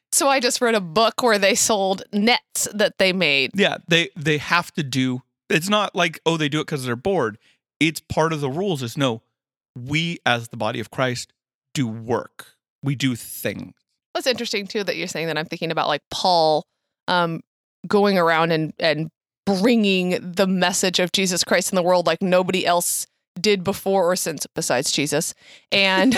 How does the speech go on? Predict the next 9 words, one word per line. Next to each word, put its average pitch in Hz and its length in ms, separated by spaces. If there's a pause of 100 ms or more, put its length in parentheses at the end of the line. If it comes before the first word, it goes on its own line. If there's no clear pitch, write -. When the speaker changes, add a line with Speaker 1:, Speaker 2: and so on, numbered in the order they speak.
(560)
Speaker 1:
<laughs> - 520
and 220 340 (140)
all 247 260
along 214 260
the 190 80
way 185 420 (280)
was 175 380 (280)
at 180 280
work 185 520